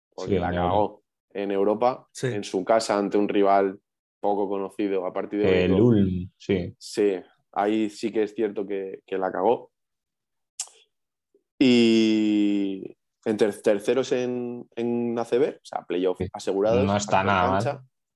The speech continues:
Speaker 1: con
Speaker 3: Mm.
Speaker 1: los junior ganando en Cataluña, en la final, al Barcelona.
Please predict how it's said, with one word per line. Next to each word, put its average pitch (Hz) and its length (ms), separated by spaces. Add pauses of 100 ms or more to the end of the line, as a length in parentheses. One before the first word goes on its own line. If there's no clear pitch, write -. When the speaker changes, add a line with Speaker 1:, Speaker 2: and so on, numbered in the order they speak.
(280)
Speaker 1:
con 120 200
Speaker 3:
Mm. 113 40
Speaker 1:
los 110 220
junior 135 640
ganando 107 800 (440)
en 104 120
Cataluña, 107 680 (300)
en 104 140
la 101 80
final, 104 480 (260)
al 107 120
Barcelona. 104 600